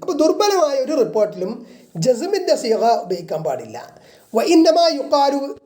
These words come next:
എന്നാൽ പറയപ്പെടേണ്ടത് എങ്ങനെയാണ്? ഫീ ഹാദാ കുല്ലിഹി, ഈ ദു-, ഇതിലൊക്കെ, അതായത് ദുർബലമായ റിപ്പോർട്ടുകളിലൊക്കെ എങ്ങനെ പറയണം? റുവിയ അൻഹു, അദ്ദേഹത്തിൽ നിന്ന് റിപ്പോർട്ട് ചെയ്യപ്പെട്ടിട്ടുണ്ട്, ഔ നുഖില അൻഹു, അല്ലെങ്കിൽ അദ്ദേഹത്തിൽ നഖൽ ചെയ്യപ്പെട്ടിട്ടുണ്ട്, ഔ ഹുക്കിയ അൻഹു, അദ്ദേഹത്തിൽ നിന്ന് ഉദ്ധരിക്കപ്പെട്ടിട്ടുണ്ട്, ഹിക്കായത്ത് ചെയ്യപ്പെട്ടിട്ടുണ്ട്,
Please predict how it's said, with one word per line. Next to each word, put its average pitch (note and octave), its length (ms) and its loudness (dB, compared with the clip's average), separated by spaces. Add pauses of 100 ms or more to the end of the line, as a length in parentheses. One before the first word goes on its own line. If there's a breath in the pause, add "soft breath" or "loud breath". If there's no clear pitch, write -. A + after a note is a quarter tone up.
എന്നാൽ C#4 240 0
പറയപ്പെടേണ്ടത് C4+ 580 2
എങ്ങനെയാണ്? A#3 300 2
ഫീ C#4+ 380 -2
ഹാദാ D4+ 300 2
കുല്ലിഹി, C4 320 -6
ഈ C4+ 280 -6
ദു-, - 300 -10
ഇതിലൊക്കെ, B3+ 360 0
അതായത് B3+ 360 2
ദുർബലമായ C4 680 0
റിപ്പോർട്ടുകളിലൊക്കെ A3 720 0
എങ്ങനെ A#3 180 2
പറയണം? A3 320 0 (340 loud breath)
റുവിയ E4 420 2
അൻഹു, A3 520 2
അദ്ദേഹത്തിൽ B3+ 420 0
നിന്ന് A#3 160 2
റിപ്പോർട്ട് A3 440 0
ചെയ്യപ്പെട്ടിട്ടുണ്ട്, B2+ 760 -8 (440 loud breath)
ഔ D4 120 0
നുഖില F4+ 440 2
അൻഹു, F#3+ 380 -6 (120)
അല്ലെങ്കിൽ G#3+ 340 2
അദ്ദേഹത്തിൽ A3 440 0
നഖൽ G3+ 280 0
ചെയ്യപ്പെട്ടിട്ടുണ്ട്, C#3 640 -4 (320 loud breath)
ഔ G#3+ 200 0 (100)
ഹുക്കിയ E4+ 340 2
അൻഹു, G#3 480 -4
അദ്ദേഹത്തിൽ A#3+ 320 -2
നിന്ന് G3 140 -2
ഉദ്ധരിക്കപ്പെട്ടിട്ടുണ്ട്, F#3+ 680 -2
ഹിക്കായത്ത് A3 340 0
ചെയ്യപ്പെട്ടിട്ടുണ്ട്, B2 640 -8